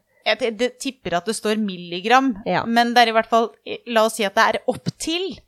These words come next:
Speaker 2: Mm.
Speaker 1: den størrelsesorden.
Speaker 2: Som man får i seg når man tar en aspirin, eh,
Speaker 1: Ja.
Speaker 2: dose.
Speaker 1: Ja.
Speaker 2: I, ja.
Speaker 1: Og i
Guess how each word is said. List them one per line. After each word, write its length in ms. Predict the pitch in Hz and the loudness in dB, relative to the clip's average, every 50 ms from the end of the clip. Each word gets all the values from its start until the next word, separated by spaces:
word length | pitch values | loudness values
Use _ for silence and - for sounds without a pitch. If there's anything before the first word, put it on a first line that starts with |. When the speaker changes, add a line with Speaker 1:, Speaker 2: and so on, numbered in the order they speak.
| _ - | _ -2
Speaker 2:
Mm. 340 | 202 240 233 202 170 165 175 | 0 2 2 2 0 0 0
Speaker 1:
den 200 | 214 208 208 220 | 0 2 2 0
størrelsesorden. 1040 | 226 - - - 214 175 156 160 - 175 165 - 170 170 170 185 196 208 202 - - _ _ _ _ _ _ _ | -2 -4 -2 -2 0 0 -2 -2 -6 -10 -6 -4 -4 -4 -2 -4 -4 -4 -6 -6 -10 _ _ _ _ _ _ _
Speaker 2:
Som 100 | - 214 | 2 4
man 100 | 214 208 | 4 6
får 200 | 202 233 208 170 | 6 6 4 4
i 40 | 156 | 4
seg 160 | 151 156 165 | 2 0 2
når 80 | 170 170 | 2 2
man 140 | 180 175 170 | 2 2 2
tar 280 | - 170 151 151 151 | 2 2 2 2 2
en 120 | 160 160 160 | 2 0 0
aspirin, 500 | 160 165 - - 165 156 143 143 143 147 | -2 -2 -2 -4 -4 -4 -4 -6 -6 -6
eh, 440 | 147 147 147 147 143 139 147 151 139 | -6 -6 -6 -6 -6 -6 -6 -6 -6
Speaker 1:
Ja. 100 | - 147 143 - - _ | -6 -6 -8 -12 -16 _
Speaker 2:
dose. 420 | - 156 160 147 143 - - - 170 - - - _ _ | -10 -8 -8 -8 -8 -8 -8 -10 -10 -10 -14 -20 _ _
Speaker 1:
Ja. 140 | - - - | -8 -8 -8
Speaker 2:
I, 220 | 156 156 - - - | -8 -8 -10 -8 -6
ja. 200 | 180 185 185 208 - _ _ _ _ _ _ - | -4 -4 -4 -4 -6 _ _ _ _ _ _ -4
Speaker 1:
Og 260 | 269 285 311 320 - - _ - | 0 2 2 2 2 0 _ -8
i 360 | 247 240 240 240 247 247 | -8 -6 -4 -2 -2 -2